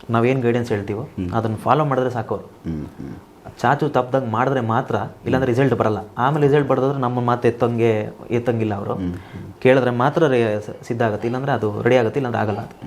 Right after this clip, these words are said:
Speaker 1: ಆ ಥರ ಇದೆ.
Speaker 2: So ವೀಕ್ಷಕರೇ, ಇದೊಂದು ಭಸ್ಮ ಪ್ರಯೋಗ, ಭಸ್ಮ ಪ್ರಯೋಗಕ್ಕೆ ಸಂಬಂಧಪಟ್ಟಂಗೆ ಸಾಕಷ್ಟು ವಿಚಾರಗಳು ನಾವು ಬೇರೆ ಎಪಿಸೋಡಲ್ಲಿ ಮಾಡಿದ್ದೀವಿ. So ಇವ್ರಿಗೆ ನಾನು just ನಿಮ್ಮಲ್ಲಿ ಈಗ ಇತ್ತೀಚೆಗೆ ಜಾಸ್ತಿ ಕೇಸ್ಗಳು ಯಾವ ಥರದ ತೊಂದರೆಗಳಲ್ಲಿರೋರು ಬರ್ತಾರೆ,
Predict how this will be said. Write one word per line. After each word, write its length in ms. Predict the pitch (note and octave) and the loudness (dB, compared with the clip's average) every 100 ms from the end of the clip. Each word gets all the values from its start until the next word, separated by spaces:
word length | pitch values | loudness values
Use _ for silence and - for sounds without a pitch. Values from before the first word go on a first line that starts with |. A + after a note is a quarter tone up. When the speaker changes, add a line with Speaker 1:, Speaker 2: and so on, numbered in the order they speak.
| B2+ | -4
Speaker 1:
ಆ 40 | |
ಥರ 120 | - | -2
ಇದೆ. 420 | G#2+ A2+ - - - - - - - - - | -4 -6 -14 -20 -20 -20 -20 -20 -20 -20 -4
Speaker 2:
So 140 | G#2+ G#2 | 2 2
ವೀಕ್ಷಕರೇ, 380 | A#2+ C#3+ D3+ | 2 6 6
ಇದೊಂದು 380 | C#3 B2+ A#2 F2 | 8 6 4 2
ಭಸ್ಮ 280 | G#2 - C#3+ | 0 2 2
ಪ್ರಯೋಗ, 340 | B2+ G#2+ F#2+ E2+ - | 4 4 2 0 -4
ಭಸ್ಮ 260 | G#2+ - B2 | -8 -4 0
ಪ್ರಯೋಗಕ್ಕೆ 360 | - A#2 A#2+ - | 2 2 2 0
ಸಂಬಂಧಪಟ್ಟಂಗೆ 500 | A#2 A2+ A2+ B2 A#2+ | 0 2 0 0 0
ಸಾಕಷ್ಟು 380 | G#2+ A2 - | 0 0 -2
ವಿಚಾರಗಳು 380 | G#2+ A2+ A2 A2 | -2 2 2 4
ನಾವು 520 | A2 G2+ G2+ F#2 F2 | 4 4 2 0 2
ಬೇರೆ 180 | G#2+ B2+ | 4 6
ಎಪಿಸೋಡಲ್ಲಿ 460 | A#2+ G#2+ A2+ A2 G#2 | 4 2 2 2 2
ಮಾಡಿದ್ದೀವಿ. 540 | A2 A2+ G2+ A2 C#3 - - - | 2 2 0 -2 -2 -8 -20 -6
So 80 | A2 | -2
ಇವ್ರಿಗೆ 380 | G#2 B2 D3+ D3+ | 2 6 6 8
ನಾನು 500 | C#3+ C#3+ D3+ C#3 B2 | 6 8 6 6 4
just 380 | G#2+ C#3 - C#3 | 4 2 4 4
ನಿಮ್ಮಲ್ಲಿ 600 | C#3 D3+ C#3 A#2+ G#2 C3+ | 6 6 8 6 6 6
ಈಗ 80 | C3 | 6
ಇತ್ತೀಚೆಗೆ 800 | - D3+ C#3 C3+ B2 G#2 F#2 | 4 -2 2 4 6 4 2
ಜಾಸ್ತಿ 320 | F2+ C3 - C#3 | 2 2 2 0
ಕೇಸ್ಗಳು 420 | B2+ B2 B2 A2+ | 2 2 4 4
ಯಾವ 120 | A2 | 6
ಥರದ 300 | A2+ A#2 G#2+ - | 4 0 -2 0
ತೊಂದರೆಗಳಲ್ಲಿರೋರು 760 | A2 A2 A2+ G#2+ G#2+ G#2 G#2+ G2 | 2 4 6 4 4 4 2 2
ಬರ್ತಾರೆ, 500 | G2 - G#2 G2+ | 0 2 2 2